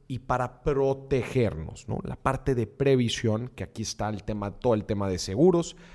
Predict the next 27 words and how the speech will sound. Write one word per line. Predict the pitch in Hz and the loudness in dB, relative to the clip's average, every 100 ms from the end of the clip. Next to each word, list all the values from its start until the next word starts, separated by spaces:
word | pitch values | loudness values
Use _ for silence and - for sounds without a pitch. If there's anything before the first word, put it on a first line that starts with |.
| - - | -18 -12
aquí | 110 113 | -10 -10
está | - 113 | -8 -8
el | 95 | -4
tema | 110 104 101 | -2 0 0
de | 98 | 2
ahorro | 98 92 95 | 4 2 0
de | |
emergencia, | 87 90 - 160 151 - | -2 -4 2 2 2 -4
aquí | 117 | -6
está | 113 - | -8 -8
el | 101 | -8
tema | 104 107 | -6 -4
de | 104 | -2
diversificación | 98 92 82 - 85 85 87 - 98 | -2 -4 -4 -6 -8 -6 -4 -2 -4
de | 82 | -2
ingresos, | 104 165 170 165 - | 2 2 2 -2 -6
aquí | 101 104 | -10 -12
está | - 101 | -12 -10
todo | 104 | -8
el | 98 - | -8 -6
tema | 101 101 92 - - - - | -4 -4 -6 -10 -20 -20 -8
de | 107 101 | -2 0
un | 113 110 | 0 0
sano | - 127 127 120 | 2 2 2 0
nivel | 101 107 104 | 0 0 0
de | |
endeudamiento. | 98 90 85 98 170 190 - | -2 -4 -6 -4 -2 -2 -4